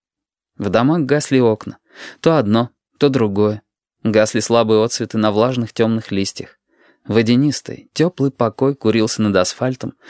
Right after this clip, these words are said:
над лужами, над газонами и кустами, над Димой. А как суетно начинался день. Наверное,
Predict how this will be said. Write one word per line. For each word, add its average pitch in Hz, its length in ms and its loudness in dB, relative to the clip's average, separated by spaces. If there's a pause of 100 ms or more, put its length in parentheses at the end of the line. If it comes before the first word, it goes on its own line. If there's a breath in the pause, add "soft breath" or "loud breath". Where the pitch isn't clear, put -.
(160 loud breath)
над 131 220 2
лужами, 110 580 0
над 139 200 4
газонами 113 720 0
и 135 120 -2
кустами, 101 680 -4 (400)
над 113 280 -4
Димой. - 460 -8 (840)
А 117 160 -2
как - 340 -4
суетно 160 500 -2
начинался 143 720 -2
день. 107 340 -4 (760)
Наверное, 120 760 0